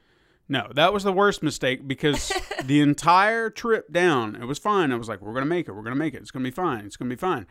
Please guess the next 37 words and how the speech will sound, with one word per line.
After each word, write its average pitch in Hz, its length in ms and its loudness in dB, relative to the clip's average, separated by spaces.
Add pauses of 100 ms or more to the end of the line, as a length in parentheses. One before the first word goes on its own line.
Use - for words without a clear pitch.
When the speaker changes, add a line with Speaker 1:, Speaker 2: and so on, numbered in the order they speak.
(720)
Speaker 1:
And 135 300 0
then 139 380 2
as 135 220 -6
soon 208 600 2
as 143 160 2
we, 156 260 -2
I 151 80 0
mean, 151 260 4
we're 180 160 2
literally 147 600 2
not 139 220 2
even 120 180 -2
a 107 60 -4
mile 120 560 0
away 120 300 -2
from 117 200 -8
the 113 80 -4
main 120 320 0
road 120 300 -4
to 120 160 -4
our 104 140 -4
home 101 480 -10 (500)
or 117 280 -4 (120)
to 139 220 -2
get 127 580 -2
back 131 240 2
into 127 260 -6
our 107 140 -4
town 101 540 -8 (340)
off 131 180 -2
of 120 160 -8
this 113 220 -8
back 131 320 0
road. 101 340 -10 (380)
There's 156 240 0
a 156 60 -2
tree 120 500 0